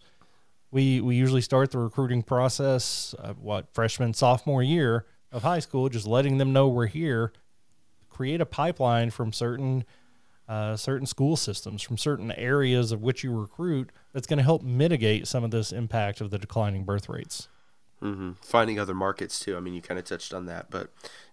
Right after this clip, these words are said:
Speaker 2: we saw a
Speaker 1: Yeah.
Speaker 2: big movement towards that and during the pandemic, and as we were all online, we saw a lot of people returning to school,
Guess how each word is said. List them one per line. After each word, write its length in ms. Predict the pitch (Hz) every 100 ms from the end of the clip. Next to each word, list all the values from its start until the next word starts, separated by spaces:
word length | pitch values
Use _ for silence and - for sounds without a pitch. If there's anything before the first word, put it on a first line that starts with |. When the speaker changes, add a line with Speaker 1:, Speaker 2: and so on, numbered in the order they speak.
| -
Speaker 2:
we 100 | 101
saw 240 | 104 92
a 40 |
Speaker 1:
Yeah. 100 | 110
Speaker 2:
big 300 | 98 90 - - 90 - 127
movement 360 | 123 113 110
towards 300 | - 104 104
that 240 | 98 107 -
and 260 | 90 - - - - -
during 220 | 101 95
the 60 |
pandemic, 560 | 92 98 92 95 113 -
and 380 | 92 87 85 - - _ 95
as 120 | 95
we 80 | 90
were 140 | 92
all 120 | 90
online, 420 | 90 90 87 95
we 80 | 101
saw 300 | - 92 85
a 20 |
lot 260 | 85 85 87
of 140 | 87
people 360 | - 90 85 87 - - -
returning 440 | - - 104 101 104
to 100 | -
school, 420 | - 98 95